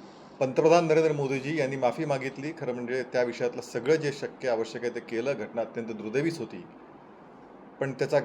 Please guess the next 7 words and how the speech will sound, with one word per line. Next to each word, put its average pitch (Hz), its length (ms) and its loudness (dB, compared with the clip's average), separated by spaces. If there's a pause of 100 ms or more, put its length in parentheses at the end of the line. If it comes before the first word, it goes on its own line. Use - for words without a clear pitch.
गलिच्छ 160 380 2
वापर 131 360 4
करत 135 340 0
महाराष्ट्रात 120 520 0 (160)
दुही 120 240 0
निर्माण 127 360 0
करण्याचा 117 580 0